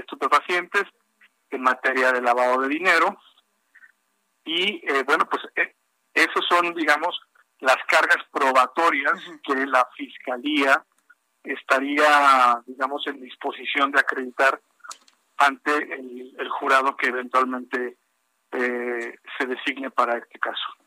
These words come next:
Speaker 2: Totalmente. Oiga, Jorge, también quiero preguntarle, ¿se habrá lastimado la relación bilateral entre Estados Unidos y México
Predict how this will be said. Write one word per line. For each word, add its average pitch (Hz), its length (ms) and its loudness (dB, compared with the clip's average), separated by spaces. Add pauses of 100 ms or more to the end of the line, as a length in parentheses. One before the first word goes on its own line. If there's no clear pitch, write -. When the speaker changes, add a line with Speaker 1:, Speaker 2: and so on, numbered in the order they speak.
(260)
Speaker 2:
Totalmente. 190 500 -12 (220)
Oiga, 226 240 -8
Jorge, 247 400 -4
también 226 260 -4
quiero 247 160 -4
preguntarle, 220 640 -4
¿se 226 360 2
habrá 240 460 4
lastimado 226 800 -2
la 247 140 -2
relación 180 460 -8
bilateral 180 540 -4 (280)
entre 185 200 -12
Estados 208 340 -4
Unidos 208 300 -8
y 190 100 -16
México 214 560 -8